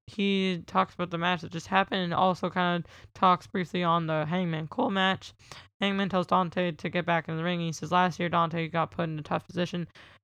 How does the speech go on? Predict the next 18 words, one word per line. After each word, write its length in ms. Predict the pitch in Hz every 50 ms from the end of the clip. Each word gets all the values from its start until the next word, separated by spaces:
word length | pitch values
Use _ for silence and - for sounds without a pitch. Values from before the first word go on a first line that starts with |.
| _ -
with 160 | 180 185 180 -
Darius, 580 | 185 180 180 180 175 175 180 180 165 - - -
uh, 120 | 170 170
being 180 | 156 180 180 180
injured, 240 | 180 175 190 180
which 200 | 170 175 180 - - - -
I 80 | 190
didn't 220 | 226 330 381 440 381
realize 240 | 359 349 349 311 -
that 140 | 302 254 240
was 100 | 233 175
that 120 | 240 208
long 320 | 196 180 175 190 247 320 320 -
ago. 160 | - - - -
Like, 160 | - - -
that's 200 | - 185 - -
pretty 180 | - - 180 175
crazy. 400 | - - 185 185 170 165 156 143